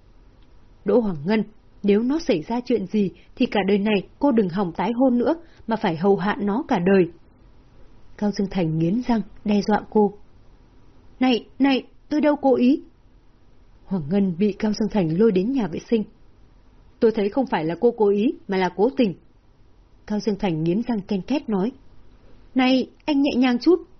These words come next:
nhẹ chút, đừng kéo tôi đi như thế." Hoàng Ngân giãy người mấy lần cũng không có kết quả, cả người bị Cao Dương Thành xách đi như con gà con,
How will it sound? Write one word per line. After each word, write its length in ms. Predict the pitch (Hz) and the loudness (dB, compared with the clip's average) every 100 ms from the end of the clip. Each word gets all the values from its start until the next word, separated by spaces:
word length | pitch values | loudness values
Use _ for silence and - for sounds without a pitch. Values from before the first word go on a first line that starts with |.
| - | -4
nhẹ 180 | 269 - | -4 0
chút, 200 | 311 359 - _ | 2 2 0 _
đừng 200 | 277 240 | -2 0
kéo 160 | 214 233 | 0 -2
tôi 200 | 247 294 | 0 2
đi 120 | 285 | 4
như 120 | 269 262 | 4 4
thế." 180 | 247 285 - - - _ - - - _ - - | 2 2 -12 -20 -20 _ -20 -20 -20 _ -20 -14
Hoàng 200 | - 202 147 | -4 -4 0
Ngân 200 | 202 202 | 0 0
giãy 160 | - 262 | 0 0
người 280 | 269 196 | 2 2
mấy 180 | 165 180 | 2 0
lần 240 | 277 240 170 - | 2 0 0 -8
cũng 160 | - 214 | -6 -4
không 200 | - 220 | -4 -4
có 80 | - | -2
kết 220 | 302 302 | -4 0
quả, 160 | 240 185 156 _ _ - _ | 0 0 -4 _ _ -20 _
cả 100 | 214 | -4
người 280 | 190 208 190 | 0 2 2
bị 120 | 202 | -2
Cao 200 | 202 247 | -2 -2
Dương 140 | 247 214 | -2 -2
Thành 220 | 208 165 - - | 0 -2 -6 -4
xách 220 | 277 269 | -4 -2
đi 180 | 214 220 | 0 2
như 120 | 208 | 2
con 180 | 214 233 | 0 -2
gà 140 | 196 190 - | 0 0 0
con, 200 | 220 | 0